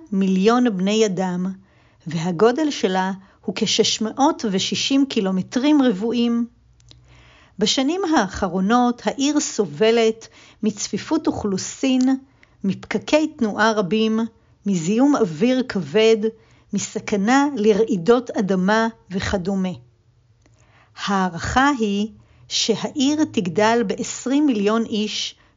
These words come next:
בשלושים השנים הבאות. הממשלה מקווה שאם יעבירו את מוסדות הממשלה לעיר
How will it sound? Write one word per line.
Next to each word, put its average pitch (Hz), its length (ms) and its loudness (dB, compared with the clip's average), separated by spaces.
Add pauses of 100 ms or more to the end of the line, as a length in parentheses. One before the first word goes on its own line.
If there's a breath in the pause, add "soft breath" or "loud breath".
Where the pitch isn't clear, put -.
בשלושים 190 680 -2
השנים 190 480 -2
הבאות. 190 720 -6 (880 soft breath)
הממשלה 185 840 -2 (520 soft breath)
מקווה 202 640 0
שאם 214 320 0
יעבירו 196 720 0
את - 160 -10
מוסדות 214 460 0
הממשלה 196 680 -2 (440 soft breath)
לעיר 240 480 2